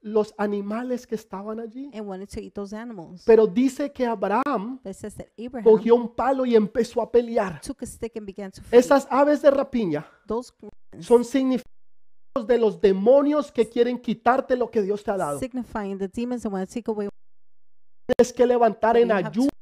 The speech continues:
Speaker 1: en oración, en intercesión.
Speaker 2: get up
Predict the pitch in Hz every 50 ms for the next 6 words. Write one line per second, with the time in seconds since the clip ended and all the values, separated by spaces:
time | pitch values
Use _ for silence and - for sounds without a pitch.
0 | - - - 226 220 220 220 214 196 190 185 - - - 233 247 254 254 262 247
1 | 233 220 226 220 226 220 220 - 220 202 185 - - 180 - - - 196 180 156
2 | 135 - 202 208 208